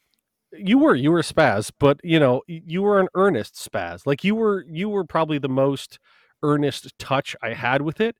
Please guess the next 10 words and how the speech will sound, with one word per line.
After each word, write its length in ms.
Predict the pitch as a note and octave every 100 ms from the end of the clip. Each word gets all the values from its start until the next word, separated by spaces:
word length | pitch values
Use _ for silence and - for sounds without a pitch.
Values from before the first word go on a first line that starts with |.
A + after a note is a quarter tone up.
| _ - _
so 140 | -
I 80 | D#3
at 80 | D3+
least 240 | D#3+ E3
gave 220 | - D3+ C#3+
it 80 |
an 80 | A#2+
ear. 420 | A2+ C3 F#3+ B3 A#3 _ _ -
And 220 | D#3 F3+
then, 340 | G3 F#3 F3+